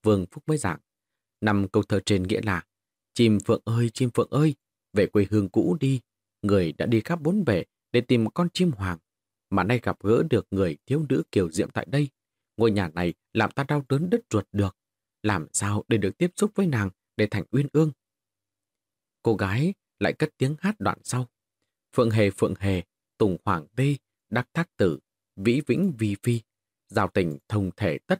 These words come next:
hòa ái. Trùng dạ, tương phùng, biệt hữu thủy." Vương Phúc đại giảng, bốn câu sau có nghĩa là, "Chim phượng ơi, chim phượng ơi, theo chim hoàng tìm chỗ đậu. Như vậy, người đã được đuôi chim hoàng, được nàng làm vợ. Từ nay,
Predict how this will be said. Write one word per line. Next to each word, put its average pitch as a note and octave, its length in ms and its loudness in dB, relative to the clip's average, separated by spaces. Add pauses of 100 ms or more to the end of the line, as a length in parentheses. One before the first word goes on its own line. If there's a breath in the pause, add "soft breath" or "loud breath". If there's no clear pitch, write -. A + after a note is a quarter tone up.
hòa G2 200 0
ái. D#3 280 0 (640)
Trùng G2 200 2
dạ, F#2 200 -4 (320)
tương D3+ 220 2
phùng, D#2+ 240 -2 (300)
biệt G2+ 240 0 (100)
hữu A#2 220 0
thủy." F#2 180 -2 (960)
Vương G#2+ 120 4
Phúc D3+ 200 0
đại E2+ 160 -4
giảng, E2+ 200 -4 (540)
bốn B2 320 2
câu G2+ 220 0
sau F2+ 200 -2
có - 120 -2
nghĩa B2+ 180 -2
là, F#2+ 220 -4 (420)
"Chim A2 200 0
phượng - 220 0
ơi, G#2+ 300 2
chim A2+ 160 0
phượng G#2+ 240 -2
ơi, C#3+ 220 -2 (400)
theo G2+ 280 0
chim G#2 200 0
hoàng E2+ 240 -2
tìm F2+ 240 0
chỗ - 120 -2
đậu. A#2 220 -2 (500)
Như G#2+ 140 4
vậy, F2+ 280 2 (280)
người A#2 120 2
đã A#2 100 4
được A2+ 320 0
đuôi E3 240 2
chim E3+ 180 0
hoàng, G#2 280 -2 (280)
được A2 220 0
nàng F#2+ 200 0
làm F2 160 -4
vợ. F2 240 0 (480)
Từ G#2 140 4
nay, G2+ 280 -2